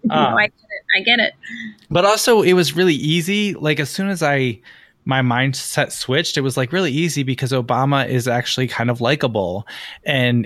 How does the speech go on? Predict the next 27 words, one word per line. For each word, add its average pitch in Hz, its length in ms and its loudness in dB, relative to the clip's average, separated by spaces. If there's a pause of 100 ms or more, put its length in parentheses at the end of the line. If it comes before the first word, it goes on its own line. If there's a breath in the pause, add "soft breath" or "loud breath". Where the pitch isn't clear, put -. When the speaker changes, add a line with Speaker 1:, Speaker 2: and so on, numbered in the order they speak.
Speaker 2:
gay 131 200 0
people 151 300 0
are 120 120 2
fantastic 117 800 -4
for 120 140 -4
the 113 80 -4
most 104 320 -6
part. 98 360 -12
Speaker 1:
<laughs> 262 480 -2
Speaker 2:
And, 123 400 -4 (380)
like, 127 480 -2 (1300)
like, 143 400 0
it's, - 420 -4 (720)
these 135 240 -2
people 147 240 -2
weren't 147 240 2
our 135 120 4
enemies. 160 560 0
Like, 131 420 -2
they 131 120 0
weren't 147 240 0
trying 147 260 0
to 131 80 0
harm 160 280 0
us. - 320 -10 (420 loud breath)
Speaker 1:
Right. 175 300 0
Speaker 2:
And 123 400 -4